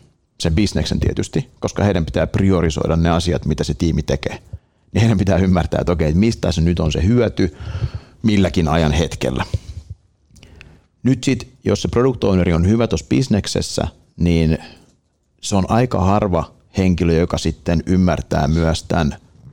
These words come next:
I T-alan niin kuin projektitoiminnan käytännöt.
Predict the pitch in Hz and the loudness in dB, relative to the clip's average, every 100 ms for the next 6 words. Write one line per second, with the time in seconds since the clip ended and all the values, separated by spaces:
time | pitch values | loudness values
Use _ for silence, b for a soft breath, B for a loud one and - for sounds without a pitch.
0 | _ _ _ _ 101 98 90 80 76 76 | _ _ _ _ 2 2 2 0 2 0
1 | 78 82 82 85 - 92 90 - 92 90 | 0 0 -2 -2 0 0 0 0 2 2
2 | 85 - - 76 76 87 90 87 87 80 | 0 -4 -2 -2 0 0 0 0 0 0
3 | 80 - 73 - | 0 -2 -4 -6